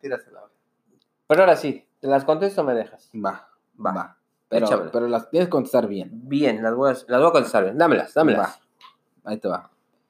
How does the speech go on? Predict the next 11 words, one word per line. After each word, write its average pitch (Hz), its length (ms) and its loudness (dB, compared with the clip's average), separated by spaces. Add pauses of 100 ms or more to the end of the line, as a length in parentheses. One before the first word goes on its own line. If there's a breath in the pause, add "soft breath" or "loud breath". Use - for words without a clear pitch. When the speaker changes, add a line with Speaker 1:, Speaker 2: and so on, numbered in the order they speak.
(480)
Speaker 3:
¿En 131 180 0
qué 175 160 4
año? 175 220 4
Speaker 2:
Pero 170 200 4
cultura 180 300 4
general. 139 360 0
Speaker 3:
Cultura 226 220 -4
general, 247 360 -6
Speaker 2:
Va. - 80 -20
Speaker 3:
cultura 185 260 -4
general. 185 380 -6